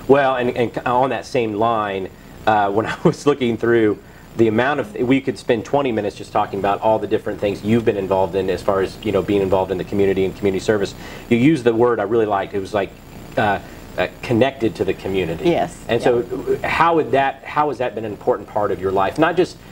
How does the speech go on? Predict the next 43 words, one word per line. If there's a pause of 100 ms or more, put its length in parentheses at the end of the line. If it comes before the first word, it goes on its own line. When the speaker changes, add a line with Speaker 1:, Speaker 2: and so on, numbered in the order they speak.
(120)
Speaker 1:
real
estate
wise,
but
personally
as
well.
Speaker 2:
Well,
I
mean,
I
just
think
the
more
you
can (540)
be
involved
in
the
community,
more
of, (380)
of (100)
what
you
can
do
to
give
back, (560)
you
know,
to
the, (360)
to
the
city
that
you
live
in.